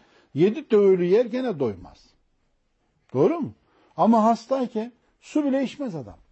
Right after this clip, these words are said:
Ama yaşar. Onu yediren, içiren kimdir? Allah'tır. Öyleyse bazı görmediğimiz ama hissettiğimiz şeyleri görelim kardeşler.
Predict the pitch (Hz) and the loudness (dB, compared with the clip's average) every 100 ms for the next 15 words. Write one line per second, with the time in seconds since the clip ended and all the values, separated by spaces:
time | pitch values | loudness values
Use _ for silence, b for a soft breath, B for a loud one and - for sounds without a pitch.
0 | _ _ _ _ _ 101 160 143 113 - | _ _ _ _ _ -16 -12 -12 -14 -12
1 | 247 247 _ _ _ _ _ _ _ _ | -10 -10 _ _ _ _ _ _ _ _
2 | _ _ _ _ _ 160 170 143 117 156 | _ _ _ _ _ -2 0 0 0 -2
3 | 143 123 107 107 - - 139 120 104 - | -2 -6 -8 -12 -16 -10 -4 -4 -4 -2
4 | 175 147 190 _ _ _ _ _ - 92 | -2 -2 -6 _ _ _ _ _ -18 -16
5 | 92 87 _ - _ 165 151 127 120 - | -16 -18 _ -20 _ -2 2 2 0 -4
6 | 190 b b b _ 143 143 117 110 98 | -8 b b b _ 2 4 2 -4 -6
7 | 117 151 143 123 110 110 104 101 135 117 | 2 2 2 0 -4 -8 -10 -12 -12 -10
8 | 107 110 - 131 123 _ 135 151 - 123 | -12 -14 -8 -8 -8 _ -4 -4 -6 -12
9 | 104 110 127 202 b b b _ 127 120 | -10 -8 -10 -10 b b b _ 2 2
10 | 107 95 - 92 87 87 - - _ | -2 -8 -14 -18 -18 -20 -20 -20 _